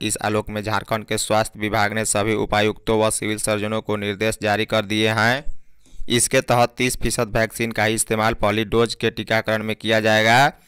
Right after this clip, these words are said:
बता दें, केंद्र सरकार ने दूसरी डोज के टीकाकरण में तेजी लाने के उद्देश्य को लेकर यह निर्देश दिया है।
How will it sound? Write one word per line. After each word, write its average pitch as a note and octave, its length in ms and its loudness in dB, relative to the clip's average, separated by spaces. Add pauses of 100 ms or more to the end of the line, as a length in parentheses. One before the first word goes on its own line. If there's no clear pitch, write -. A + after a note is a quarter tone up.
(380)
बता A#2+ 240 4
दें, A#2 120 0
केंद्र A#2 280 -2
सरकार A2 340 0
ने A2+ 120 0
दूसरी A2+ 320 -2
डोज A2+ 280 0
के A2+ 180 -2
टीकाकरण A2+ 520 -2
में G#2+ 140 -6
तेजी A2 260 -2
लाने G#2+ 280 -2
के A2+ 120 -6
उद्देश्य A2 380 -2
को A2 140 0
लेकर G#2+ 340 -2
यह A2 180 0
निर्देश G#2+ 440 -2
दिया G#2+ 300 2
है। A#2 320 6